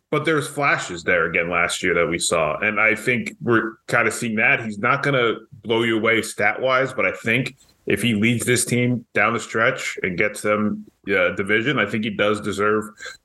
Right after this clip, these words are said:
another shot. And I agree with Desmond. I think you draft your, your guy, the person you want, and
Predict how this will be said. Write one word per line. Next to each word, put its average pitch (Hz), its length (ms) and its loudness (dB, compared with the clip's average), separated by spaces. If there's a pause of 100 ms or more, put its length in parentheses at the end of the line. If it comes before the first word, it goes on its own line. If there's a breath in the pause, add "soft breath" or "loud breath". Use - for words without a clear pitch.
another 110 300 2
shot. 113 420 0
And 104 260 -4
I 110 100 2
agree 113 240 0
with 107 140 -2
Desmond. 110 340 2
I 101 60 2
think 98 260 -4 (200)
you 101 360 0 (340)
draft 107 360 -2
your, 107 260 -2
your 107 180 0
guy, 107 420 0
the 101 140 -6
person 107 380 -2
you 107 140 2
want, 104 400 0
and 95 340 -2